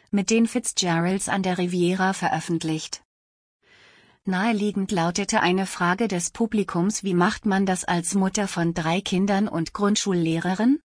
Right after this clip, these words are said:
Die Antwort: „Dass Nachmittage,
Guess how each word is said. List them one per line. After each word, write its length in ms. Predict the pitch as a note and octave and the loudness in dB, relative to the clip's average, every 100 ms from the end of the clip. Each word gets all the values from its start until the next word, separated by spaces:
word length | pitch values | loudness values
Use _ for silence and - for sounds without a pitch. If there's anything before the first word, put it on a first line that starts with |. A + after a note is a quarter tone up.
| _ _ _ _ - - - _ - | _ _ _ _ -20 -20 -20 _ -4
Die 100 | F#3 | 0
Antwort: 640 | E3 E3+ G3 G3 A3+ - _ _ | 0 0 0 0 -2 -6 _ _
„Dass 220 | F#3 F3 | -2 -2
Nachmittage, 840 | F3+ F3+ - F3 E3+ D#3 D3+ D#3 | -2 -2 -2 -4 -2 -2 -2 -2